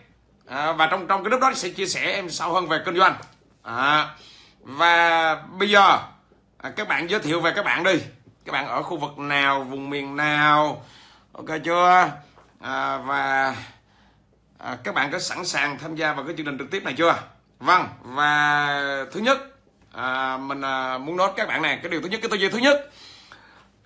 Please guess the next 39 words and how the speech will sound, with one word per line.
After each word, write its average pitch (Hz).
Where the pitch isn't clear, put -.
Các 214
bạn 175
ghi 208
vào, 190
cái 208
tư 214
duy 208
thứ 214
nhất 311
là 170
có 214
nhiều 214
người, 180
à, 202
cứ 208
nói 214
rằng 185
là 160
khó. 196
Nếu 214
mà 233
thực 170
ra, 220
à, 151
khởi 170
nghiệp 202
mà 156
chúng 190
ta, 180
em 185
muốn 208
mua 196
hai 175
quyển 156
sách, 247
bạn 131
Minh 170
Lý, 208
ok. 214